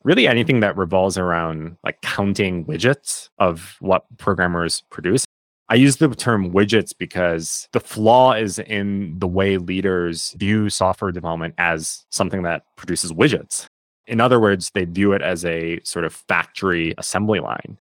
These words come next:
And as a side note, what's really interesting is a lot of the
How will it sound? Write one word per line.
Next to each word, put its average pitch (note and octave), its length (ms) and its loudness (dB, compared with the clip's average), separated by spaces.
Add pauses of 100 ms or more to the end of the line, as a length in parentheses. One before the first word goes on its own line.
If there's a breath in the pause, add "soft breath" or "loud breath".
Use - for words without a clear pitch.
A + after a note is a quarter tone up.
(320)
And G#2 120 2
as G2 100 2
a F#2 80 0
side C3+ 300 4
note, G#2+ 180 2
what's G2 140 -4
really F#2 180 0
interesting G2 380 -2
is E2+ 80 -6
a F2 80 -2
lot F2+ 340 2
of F#2+ 280 0
the F2 280 -6